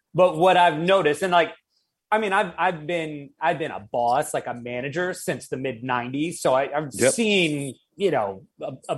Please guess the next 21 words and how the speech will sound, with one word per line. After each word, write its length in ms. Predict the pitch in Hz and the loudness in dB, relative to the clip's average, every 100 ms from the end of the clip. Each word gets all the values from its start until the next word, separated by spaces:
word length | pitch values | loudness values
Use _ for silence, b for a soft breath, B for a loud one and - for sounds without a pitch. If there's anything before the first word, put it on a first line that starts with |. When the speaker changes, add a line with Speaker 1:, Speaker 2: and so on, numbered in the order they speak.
| - | -4
Speaker 1:
bunch 220 | 180 175 | -4 -2
of 140 | 160 127 | -6 -6
people 260 | 170 147 | -8 -8
come 240 | - 139 120 | -8 -10 -8
through 120 | 135 | -10
the 120 | 113 | -6
ranks. 400 | 131 175 139 - _ _ _ _ _ | -2 -2 -4 -12 _ _ _ _ _
I've 160 | 170 165 | -2 0
never 340 | 175 202 214 | 2 2 2
seen 540 | 214 - 202 196 170 156 | 0 -4 -6 -4 -6 -4
more 580 | 156 160 170 175 160 _ - _ _ _ _ _ | -2 2 2 0 -6 _ -20 _ _ _ _ _
employees 640 | 175 156 143 175 160 143 - | -10 -8 -2 0 0 -2 -6
coming 380 | 165 160 156 | -6 -4 -6
through 360 | - 156 139 139 | -4 -2 -2 -2
that 180 | 135 131 | 0 0
are, 220 | 135 139 | -2 -4
they're 340 | 180 165 151 - | -8 -6 -4 2
all 340 | 165 170 170 | 2 2 0
twenties 380 | - 180 175 180 | -8 -6 -6 -6
and 140 | 185 151 | -8 -4
thirties, 480 | 127 117 113 104 | -4 -4 -8 -14